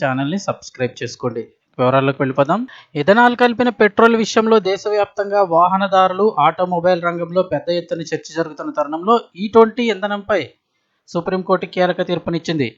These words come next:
ఇక్-, ఈ ట్వంటీ పెట్రోల్ వాడకాన్ని సవాల్ చేస్తూ దాఖలైన పిటిషన్ను సీజేఐ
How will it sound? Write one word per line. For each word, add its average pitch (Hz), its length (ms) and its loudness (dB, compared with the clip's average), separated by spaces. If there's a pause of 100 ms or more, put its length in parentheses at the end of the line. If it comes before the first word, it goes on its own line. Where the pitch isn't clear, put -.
(360)
ఇక్-, - 180 -18 (140)
ఈ - 20 -2 (120)
ట్వంటీ 208 200 4 (120)
పెట్రోల్ 196 340 0
వాడకాన్ని 190 500 2
సవాల్ 180 320 6
చేస్తూ 185 220 -2 (120)
దాఖలైన 170 400 0 (120)
పిటిషన్ను 214 560 -2 (460)
సీజేఐ 196 580 0